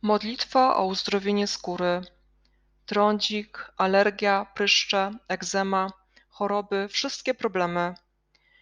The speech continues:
Witam w modlitwie o uzdrowienie Twojej skóry. To jest po prostu modlitwa, którą ułożyłem,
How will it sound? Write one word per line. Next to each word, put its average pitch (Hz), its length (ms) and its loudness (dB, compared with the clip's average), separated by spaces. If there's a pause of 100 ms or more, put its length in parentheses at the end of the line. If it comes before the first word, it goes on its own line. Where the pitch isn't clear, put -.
(280)
Witam 269 360 2
w 262 80 -12
modlitwie 208 720 0
o 196 120 0
uzdrowienie 202 640 -2
Twojej 185 440 -4
skóry. 180 540 -4 (760)
To 226 100 0
jest 254 280 0
po 220 100 -2
prostu 208 460 -4
modlitwa, 185 760 -2 (380)
którą 196 300 -2
ułożyłem, 190 920 0